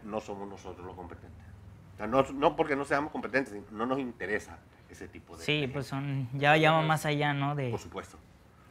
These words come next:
Speaker 2: el, pues ya saben, eh, a toda la gente para que estén al pendiente, eh, ¿en qué, en qué lugar nos podrían ayudar este tipo de
Speaker 1: Con mucho
Speaker 2: procesos
Speaker 1: gusto.
Speaker 2: para
Speaker 1: La,
Speaker 2: asesorarnos?
Speaker 1: las oficinas centrales están en la calle Allende cuatrocientos veinticuatro,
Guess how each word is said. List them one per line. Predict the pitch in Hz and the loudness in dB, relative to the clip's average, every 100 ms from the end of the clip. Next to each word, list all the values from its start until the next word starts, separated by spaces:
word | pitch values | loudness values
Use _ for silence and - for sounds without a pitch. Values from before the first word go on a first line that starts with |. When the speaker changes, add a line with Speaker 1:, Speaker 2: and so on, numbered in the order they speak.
| - - | -16 -8
Speaker 2:
el, | 117 113 113 - - - - - 139 123 - - - | -8 -8 -12 -18 -20 -20 -20 -4 0 0 -2 -8 2
pues | 147 | 6
ya | 156 180 | 6 8
saben, | 196 202 214 | 6 8 6
eh, | 147 139 - | 4 4 6
a | 151 | 8
toda | 190 | 10
la | 196 156 | 10 10
gente | 170 175 190 | 8 6 6
para | 165 143 | 6 6
que | |
estén | 131 170 | 6 4
al | 185 | 4
pendiente, | 156 147 156 165 202 190 - - - | 4 2 4 2 2 0 -8 -14 -2
eh, | 143 139 127 - - | 0 2 0 -6 -8
¿en | 147 147 | -4 2
qué, | 180 175 | 4 4
en | 147 | 2
qué | 165 | 2
lugar | 165 160 160 | 4 6 6
nos | 170 139 | 4 0
podrían | 135 147 160 | 2 2 2
ayudar | 139 131 143 | 4 4 2
este | 131 139 | 0 -2
tipo | 147 156 | 0 0
de | 139 | 4
Speaker 1:
Con | 120 | 6
mucho | 131 147 | 8 8
Speaker 2:
procesos | 156 156 | 6 6
Speaker 1:
gusto. | 165 - 175 | 4 4 2
Speaker 2:
para | 127 127 | 4 10
Speaker 1:
La, | 131 127 123 123 120 117 113 | 12 12 12 12 12 10 8
Speaker 2:
asesorarnos? | - 113 120 | 4 -4 4
Speaker 1:
las | 117 113 | 4 4
oficinas | 113 120 131 143 | -4 -8 -4 -4
centrales | 131 113 110 120 131 123 | -4 -2 4 4 4 -12
están | - 110 113 | 0 0 2
en | 120 98 | -2 -4
la | 90 | -2
calle | 101 101 101 | 0 4 2
Allende | 95 107 107 110 | 4 0 0 0
cuatrocientos | 101 80 104 95 95 | -2 -2 -12 -12 -12
veinticuatro, | 90 87 80 101 101 - 135 | -12 -14 -4 10 10 10 -8